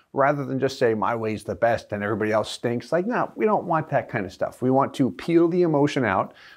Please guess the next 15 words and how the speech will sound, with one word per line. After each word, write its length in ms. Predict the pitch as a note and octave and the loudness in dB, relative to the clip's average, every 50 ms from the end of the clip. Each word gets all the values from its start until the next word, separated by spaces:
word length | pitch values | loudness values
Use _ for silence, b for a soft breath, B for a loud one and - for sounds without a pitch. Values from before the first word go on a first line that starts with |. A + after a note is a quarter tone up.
| B B | B B
Let 120 | C#3 C#3+ | 4 4
me 140 | D#3 D3+ - - | 4 2 2 0
understand 580 | C#3+ D#3 E3 E3 E3+ D#3+ - - D3+ D3 E3 | 0 0 2 2 0 0 -2 -2 -2 -2 0
the 60 | F3+ F3+ | -2 -2
product, 520 | F3+ - B2 F#2+ E2 E2 A#2 D3 - - _ _ _ _ _ _ | 0 2 2 2 4 2 0 0 -4 -10 _ _ _ _ _ _
just 240 | - D3 C#3+ - | 0 0 2 2
like 160 | - D3+ D3+ D3 | 0 0 0 -2
I 60 | C#3 | -2
can 180 | - - C3+ | -2 -2 -2
understand 540 | - - C#3 C3+ C3+ - - B2 G#2+ G2+ A2+ | 0 0 0 0 0 -2 -2 -2 0 2 2
it 120 | C#3+ C#3 - | 0 0 0
if 100 | B2+ - | 0 2
I 120 | A#2 A#2+ A#2+ | 2 2 2
shop 360 | - - B2 G2+ G#2 - - - | 2 2 2 2 2 0 0 -2
on 200 | A2 G#2+ A2 A2 | -2 -2 -2 -2